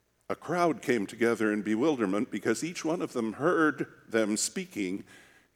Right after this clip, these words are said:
in his own language. The third Pentecost sign was an oral one. It was first audible,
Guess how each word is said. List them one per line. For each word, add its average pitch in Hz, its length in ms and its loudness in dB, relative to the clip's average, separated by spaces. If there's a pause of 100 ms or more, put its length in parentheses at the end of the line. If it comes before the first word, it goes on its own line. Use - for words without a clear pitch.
in 104 140 -2
his 95 180 -4
own 113 220 -4
language. - 720 -6 (1500)
The 101 100 -6
third 156 480 2
Pentecost 110 720 -4
sign 110 500 -2 (960)
was 95 180 -10
an 101 200 -4
oral 90 460 0
one. 80 400 -6 (260)
It - 80 -18
was - 100 -10
first 196 420 2
audible, 180 600 6